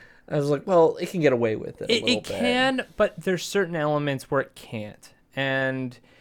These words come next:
Speaker 2: y-, like, with sound quality, like, when you hear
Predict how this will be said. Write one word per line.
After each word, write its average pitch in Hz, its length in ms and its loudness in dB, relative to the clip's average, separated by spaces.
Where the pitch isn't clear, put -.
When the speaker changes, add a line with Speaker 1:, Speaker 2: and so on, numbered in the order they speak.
Speaker 2:
y-, 131 160 -12
like, 135 320 2
with 117 300 -6
sound 143 580 0
quality, 143 840 0
like, 117 160 -4
when 139 340 -4
you 170 100 -2
hear 170 360 0